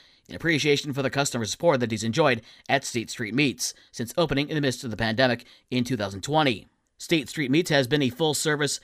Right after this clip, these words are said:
and upscale meat market, carrying top line cuts often not available in local supermarkets. It also offered many ready-to-eat items aimed at the tourist market.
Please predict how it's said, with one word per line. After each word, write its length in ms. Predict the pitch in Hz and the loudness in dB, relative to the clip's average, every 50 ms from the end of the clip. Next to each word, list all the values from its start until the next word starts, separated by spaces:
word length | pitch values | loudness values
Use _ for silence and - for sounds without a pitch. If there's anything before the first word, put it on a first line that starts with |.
| _ _ | _ _
and 160 | 147 156 - | -8 -6 0
upscale 420 | - 170 - - - - 143 123 120 | 0 0 0 0 -2 0 2 2 2
meat 200 | 131 - - 127 | 2 2 0 0
market, 400 | 117 113 113 - 120 113 - - _ _ _ _ _ _ _ - | -2 -2 0 0 -2 -4 -4 -10 _ _ _ _ _ _ _ -2
carrying 260 | 165 165 156 127 120 | 2 2 2 2 2
top 260 | 120 156 143 120 - | 4 4 2 4 4
line 240 | 135 170 170 151 135 | 2 2 4 2 2
cuts 360 | - 135 117 107 - - - _ _ _ _ | 2 0 0 0 -2 -8 -12 _ _ _ _
often 240 | - 143 131 156 143 | 0 0 2 2 2
not 160 | 139 127 123 | 4 4 4
available 360 | 117 113 139 135 123 135 135 | 4 4 4 4 4 4 2
in 100 | 135 139 | 2 2
local 240 | 120 110 98 - 101 | 0 0 -2 -4 -6
supermarkets. 800 | - - 170 - - 139 139 135 120 - 92 - - - - - _ _ _ _ _ _ _ _ - | -2 -2 0 0 2 4 4 4 2 2 -4 -4 -2 -4 -4 -4 _ _ _ _ _ _ _ _ 0
It 40 | 107 | 4
also 280 | 127 139 131 - 139 120 | 4 4 4 4 2 4
offered 320 | 131 135 127 143 135 120 | 4 4 4 4 2 4
many 240 | 127 131 131 123 113 | 4 4 4 2 2
ready-to-eat 520 | 110 135 131 131 127 120 120 131 127 120 | 2 2 4 4 2 0 0 -4 -2 2
items 340 | 113 156 170 156 151 147 - | 2 4 4 4 2 0 -2
aimed 200 | 147 151 147 131 | 0 0 0 0
at 60 | 123 110 | -2 -8
the 80 | 104 | -10
tourist 320 | - - 175 196 185 - 135 | -4 0 0 0 0 0 2
market. 420 | 139 131 123 - 143 139 - | 2 2 4 4 2 0 0